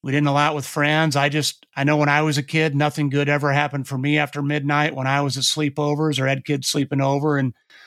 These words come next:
so my wife and I just decided at a, at a very early stage in our marriage, when we started having children, that we weren't gonna allow sleepovers for our kids. And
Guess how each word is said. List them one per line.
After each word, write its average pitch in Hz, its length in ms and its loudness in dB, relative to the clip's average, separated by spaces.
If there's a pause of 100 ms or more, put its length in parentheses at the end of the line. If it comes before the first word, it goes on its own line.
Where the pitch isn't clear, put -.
(240)
so - 180 -2
my 147 140 2
wife 151 260 0
and 160 80 -2
I 160 120 2
just 156 240 -6
decided 160 480 0
at 156 120 0
a, 147 240 0 (100)
at 147 120 -4
a 139 80 0
very 156 420 2
early 160 280 -4
stage 156 400 -2
in 156 60 0
our 151 100 2
marriage, 151 580 0
when 139 200 -2
we 147 160 0
started 147 340 0
having 143 180 -2
children, 156 460 0
that 143 120 -2
we 139 100 -4
weren't 143 220 -2
gonna 147 140 -2
allow 143 240 0
sleepovers 143 680 -2
for 143 120 -2
our 131 60 -4
kids. 143 500 -2
And 131 180 0